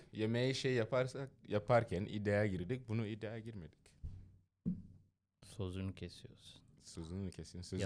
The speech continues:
Speaker 2: Yazıklar
Speaker 1: geri
Speaker 2: olsun.
Speaker 1: şey yapıyor.
Speaker 2: İzleyicilerin onun da
Speaker 1: Oğlum açım, aç.
Speaker 2: dinleyicilerin
Speaker 1: Oğlum açım, aç.
Speaker 2: <laughs>
Speaker 1: Açım.
Speaker 2: Ee, bu konuda soğuk esprileri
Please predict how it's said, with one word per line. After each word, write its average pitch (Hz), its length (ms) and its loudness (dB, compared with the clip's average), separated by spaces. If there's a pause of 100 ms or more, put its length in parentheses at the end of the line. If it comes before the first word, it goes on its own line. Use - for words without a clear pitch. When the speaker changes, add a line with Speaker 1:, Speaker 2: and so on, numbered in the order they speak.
(160)
Speaker 2:
Yazıklar 120 360 6
Speaker 1:
geri 110 40 6
Speaker 2:
olsun. 98 240 0
Speaker 1:
şey 107 100 0
yapıyor. 104 180 0
Speaker 2:
İzleyicilerin 123 800 4
onun 120 300 2
da 139 260 -2 (240)
Speaker 1:
Oğlum 92 220 10
açım, - 80 2
aç. 104 160 4
Speaker 2:
dinleyicilerin 117 640 2
Speaker 1:
Oğlum 95 220 2
açım, - 300 0 (140)
aç. 156 260 8
Speaker 2:
<laughs> - 40 4 (2250)
Speaker 1:
Açım. 85 320 -6 (420)
Speaker 2:
Ee, 120 320 4
bu 107 100 -2
konuda 127 420 6
soğuk 190 320 4
esprileri 170 920 0